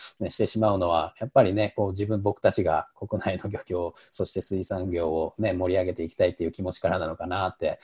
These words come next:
すごく思うんですけど、あのー、若尾さん的に最後にどうですか？ここ世界のね、動きでは、こう、現状、まあ、日本とやっぱ違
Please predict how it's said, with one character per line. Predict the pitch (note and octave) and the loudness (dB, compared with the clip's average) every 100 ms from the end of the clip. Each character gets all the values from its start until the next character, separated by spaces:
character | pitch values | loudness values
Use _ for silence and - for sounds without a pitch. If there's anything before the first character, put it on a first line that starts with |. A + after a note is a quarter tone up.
| - | -10
す | - | 2
ご | G#2+ | 2
く | G2 | 2
思 | F#2 F#2+ | 0 0
う | |
ん | E2+ | -2
で | |
す | - | -4
け | E2+ | -2
ど、 | E2 F2 D#2+ - - - - - - | 2 4 4 0 -12 -20 -20 -20 0
あ | - G2 | 4 4
の | G2 | 6
ー、 | F#2 F2+ F2 F2 F2 F2 E2+ E2+ F2 F2 F2+ - _ _ _ | 6 6 4 4 2 2 2 0 -2 -4 -6 -14 _ _ _
若 | C3+ - E3 | 6 10 10
尾 | E3 | 12
さ | E3 | 10
ん | |
的 | E3 E3+ D#3+ | 10 10 10
に | D3+ D3 C#3+ - | 10 8 4 6
最 | E3 D3 | 10 12
後 | B2 | 10
に | G2+ F2 - - | 6 2 -2 4
ど | C3 C#3+ | 8 10
う | |
で | F#2 | 8
す | - | 4
か？ | F2+ A2+ D#3 | 6 6 6
こ | C#3 A#2 | 6 6
こ | |
世 | A2 E3 | 8 10
界 | D3 B2 G#2 | 10 10 6
の | F#2 | 2
ね、 | F#2+ A#2 A2+ | 4 2 6
動 | A2+ A2+ | 6 6
き | A#2+ | 8
で | G#2 | 8
は、 | F2+ F2 - | 8 6 4
こ | G2+ G2 | 2 4
う、 | |
現 | G#2+ A2+ A2+ | 4 4 6
状、 | A2+ A2 A2 - - | 8 10 10 6 -4
ま | - A#2 | 0 2
あ、 | |
日 | A2+ | 4
本 | B2 | 4
と | G#2+ | 4
や | F#2 | 2
っ | |
ぱ | E2+ | 0
違 | - | 2